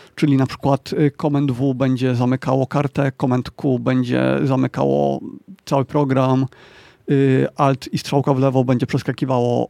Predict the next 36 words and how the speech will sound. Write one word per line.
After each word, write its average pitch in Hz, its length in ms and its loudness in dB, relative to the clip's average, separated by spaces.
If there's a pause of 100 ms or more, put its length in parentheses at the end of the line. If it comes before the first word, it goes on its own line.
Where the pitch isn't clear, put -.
o 135 260 0
jeden 131 300 0
wyraz. 131 480 -2 (300)
No, 202 120 0
wszystko 185 260 -2
będzie 135 140 2
tak 131 140 -2
jak 123 100 2
na 120 80 4
Macu, - 220 0
więc 143 500 -2 (240)
dla 143 280 0
mnie, 151 420 2
jako 147 220 0
osoba, 139 300 -2
która 135 540 -2 (160)
raczej 175 340 -4 (280)
dużo 202 260 0
pisze, 156 340 0 (220)
jako 147 220 0
osoba, 143 180 -2
która 139 200 0
dużo 123 180 2
pisze, - 240 -2 (680)
to 160 100 2
była 139 320 2
gigantyczna 131 720 0
zmiana. 117 360 -2 (420)
Mm, 135 320 4
szczególnie, 139 380 2
że 127 120 2
korzystam 127 360 0
na 120 80 2
przemian 127 420 0
z 123 320 -4 (320)
iPada. - 280 0